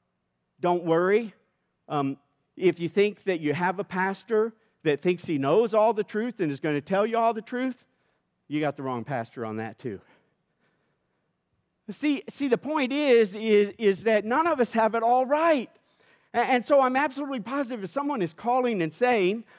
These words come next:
"I wanna be sure you agree with me, this is what I'm certain of." At some point in time, I will say something from Scripture that I think is from Scripture,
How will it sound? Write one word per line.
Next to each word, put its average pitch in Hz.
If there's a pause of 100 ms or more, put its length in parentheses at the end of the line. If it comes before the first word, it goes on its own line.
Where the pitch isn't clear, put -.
(120)
"I 190
wanna 285
be 226
sure 240
you 240
agree 226
with 262
me, 233 (420)
this 285
is 311
what 262
I'm 269
certain 294
of." 147 (300)
At 214
some 311
point 294
in 240
time, 240
I 247
will 269
say 262
something 175 (220)
from 208
Scripture -
that 202
I 202
think 214
is 175
from 151
Scripture, 214